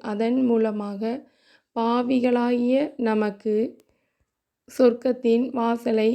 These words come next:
திறந்தது போல, அவருடைய பிள்ளைகளாகிய நாமும் அவருடைய சிலுவையை சுமந்து அந்த பரலோக ராஜ்யத்தை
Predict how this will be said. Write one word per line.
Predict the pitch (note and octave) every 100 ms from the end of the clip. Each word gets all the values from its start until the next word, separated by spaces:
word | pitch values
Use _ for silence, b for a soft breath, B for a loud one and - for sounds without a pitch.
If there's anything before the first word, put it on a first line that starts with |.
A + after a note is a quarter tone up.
| -
திறந்தது | B3+ B3 A#3+ A#3+ A3+
போல, | A#3 G#3+ G3 G3+ G#3 - - _ _ _ _ _ -
அவருடைய | A3 A#3 B3 A#3+ A3+ A3
பிள்ளைகளாகிய | A3+ A#3 B3 B3 A#3+ A#3 A#3+ A#3 A#3+
நாமும் | G#3+ G3+ G3+ G#3 A#3 - -
அவருடைய | G#3+ G#3+ A3+ A#3+ A#3 A#3
சிலுவையை | A#3+ A#3 A3 A#3 A3+ A3+ A#3+
சுமந்து | A#3+ - G#3 G#3 G#3 A3 A#3+ - b b b b b
அந்த | A3+ A3
பரலோக | G3+ G#3+ A3 A3 A#3 A#3+ B3+ A#3+
ராஜ்யத்தை | A3 A3 G#3+ A3 G#3 A#3+